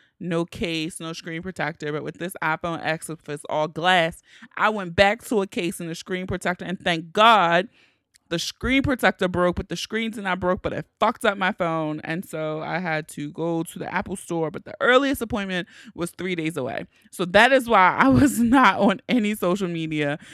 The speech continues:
And I thought kind of, uh, after the conversation that Kenny and I had in last week's episode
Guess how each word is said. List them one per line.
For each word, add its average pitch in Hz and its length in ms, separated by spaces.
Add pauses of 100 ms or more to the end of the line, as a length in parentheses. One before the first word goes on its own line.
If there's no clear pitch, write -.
(160)
And 190 160
I 185 220
thought 185 500
kind 185 360
of, 170 360
uh, 151 340
after 160 380
the 170 80
conversation 170 640
that 156 240
Kenny 196 260
and 175 140
I 165 180
had 160 320
in 165 260
last 226 340
week's 214 180
episode 156 720